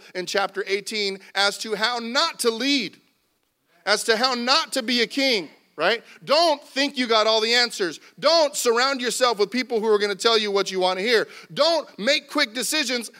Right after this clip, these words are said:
about big, significant, uh, uh, uh, moments that have tremendous implications. But chapter twenty gives us another example. A beautiful example that almost flips the entire paradigm of chapter eighteen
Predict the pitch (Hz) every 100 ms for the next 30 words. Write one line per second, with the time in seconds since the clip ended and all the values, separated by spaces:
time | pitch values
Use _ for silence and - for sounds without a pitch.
0 | - 185 233 226 180 254 285 277 202 -
1 | - 226 226 269 277 269 262 240 - -
2 | 180 202 214 202 - 196 190 214 277 262
3 | 240 233 214 220 220 - 214 247 262 240
4 | - 214 214 214 254 269 - 220 165 139
5 | - - - _ _ _ _ _ _ _
6 | _ _ _ _ _ 151 147 185 170 165
7 | - 240 214 170 165 151 151 156 147 147
8 | 135 127 135 117 123 117 98 92 _ _
9 | _ _ _ _ - 135 196 233 196 196
10 | 175 175 208 190 165 170 185 196 180 -
11 | - - 254 302 285 - 226 214 185 226
12 | 208 190 226 240 185 180 175 160 196 185
13 | 175 185 185 - 175 156